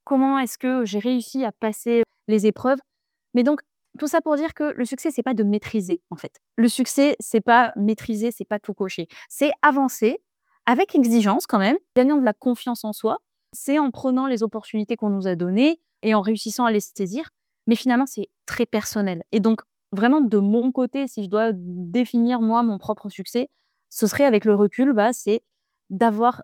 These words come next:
réussi à avancer, alors, euh, dans des domaines, dans des villes, euh, que je ne connaissais pas, où, euh, j'étais, euh, euh, lâchée. Et puis finalement, en prenant du recul aujourd'hui, je me dis, bah,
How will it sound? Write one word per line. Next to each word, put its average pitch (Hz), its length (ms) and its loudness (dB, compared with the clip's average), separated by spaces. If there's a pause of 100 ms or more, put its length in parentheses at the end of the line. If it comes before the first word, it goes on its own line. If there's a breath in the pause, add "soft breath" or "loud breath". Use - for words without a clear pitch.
réussi 233 640 -2 (200)
à 233 320 2
avancer, 233 560 -2
alors, 190 320 0
euh, 175 160 0
dans 180 180 -6
des 180 180 -2
domaines, 214 460 2 (100)
dans 190 140 -2
des 208 140 2
villes, 226 400 0 (140)
euh, 180 100 -2
que - 100 -6
je 190 120 0
ne 190 80 2
connaissais 247 500 0
pas, 214 200 -4 (340)
où, 240 220 2
euh, 208 120 4
j'étais, 214 400 0
euh, 196 200 0 (320)
euh, 185 120 -4
lâchée. 214 460 -4
Et 277 40 -6
puis 220 120 -10
finalement, 247 420 2
en 262 60 0
prenant 226 260 -2
du 214 80 -6
recul 214 240 -4
aujourd'hui, 208 340 -6
je 226 40 -6
me 190 60 -6
dis, 220 120 -6
bah, - 80 -6